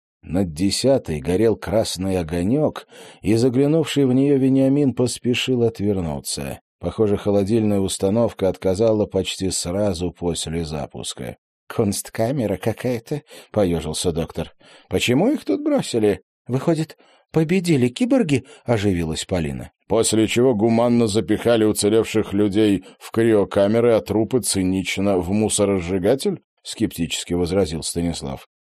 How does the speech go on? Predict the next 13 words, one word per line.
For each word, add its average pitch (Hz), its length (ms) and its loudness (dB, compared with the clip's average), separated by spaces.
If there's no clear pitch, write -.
«Что-то 123 480 0
тут 117 300 0
не 110 240 2
вяжется». 98 640 2
«Почему?» — 190 580 2
наивно 80 480 0
удивилась 78 500 -6
девушка. 71 520 -10
«Потому 113 440 2
что 117 220 0
логичнее 113 720 0
поступить 87 640 -4
наоборот», — 120 840 0